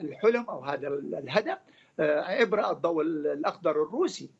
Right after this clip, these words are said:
يعني هي، أنا رأيي الشخصي، هي بشكل أو بآخر لن تتخلى عن غرب الفرات، لن تتخلى بشكل أو بآخر. وأعود وأقول إدلب جزء هذه الصفقة وجزء مهم،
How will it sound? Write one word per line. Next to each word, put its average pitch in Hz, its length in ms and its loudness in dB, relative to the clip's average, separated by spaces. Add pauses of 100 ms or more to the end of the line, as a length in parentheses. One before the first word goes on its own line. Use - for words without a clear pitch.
(360)
يعني 175 300 0
هي، 254 280 2
أنا 285 320 -2
رأيي 254 220 2
الشخصي، - 520 -6 (380)
هي 311 200 4
بشكل 302 440 0
أو 208 160 2
بآخر 180 520 0
لن 349 280 0
تتخلى 170 580 -2
عن 147 200 -6
غرب 147 280 0
الفرات، 131 420 -2 (340)
لن 262 220 2
تتخلى 180 540 0
بشكل 165 520 -4
أو 151 140 2
بآخر. 165 520 -4 (260)
وأعود 170 420 2
وأقول 214 480 4
إدلب 262 360 4 (760)
جزء 170 560 2
هذه 175 460 0
الصفقة - 540 -2 (400)
وجزء 165 840 0
مهم، 165 420 -4